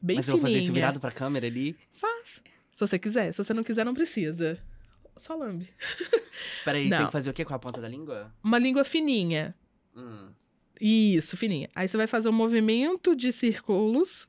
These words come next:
Speaker 1: de círculos, ou um movimento de infinito.
Speaker 2: Não vou fazer isso virado pra câmera, não.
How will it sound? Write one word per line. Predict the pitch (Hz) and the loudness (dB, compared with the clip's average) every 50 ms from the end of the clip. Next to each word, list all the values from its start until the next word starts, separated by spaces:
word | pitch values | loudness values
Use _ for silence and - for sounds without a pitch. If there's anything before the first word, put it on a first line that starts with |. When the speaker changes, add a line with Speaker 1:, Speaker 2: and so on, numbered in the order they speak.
| - - | -8 -6
Speaker 1:
de | 190 185 | -6 -4
círculos, | - - 165 165 - - 208 240 285 - - - | -2 -2 -2 -2 0 0 2 2 0 -2 -2 -2
ou | 196 196 196 220 240 247 | 2 4 4 4 4 4
um | 226 | 4
movimento | 214 208 208 202 196 185 175 180 - | 4 2 2 2 0 0 0 0 0
de | 180 185 190 | 0 2 2
infinito. | 190 - - 196 170 156 160 156 123 | 2 2 2 2 2 2 2 0 0
Speaker 2:
Não | 123 | 2
vou | 226 247 | 2 2
fazer | 330 - 107 | 2 0 -4
isso | - - | -8 -12
virado | 117 107 110 113 | -12 -12 -12 -12
pra | - 117 | -14 -14
câmera, | 110 - 110 107 107 113 | -14 -12 -12 -12 -12 -10
não. | 107 104 101 107 | -10 -12 -14 -16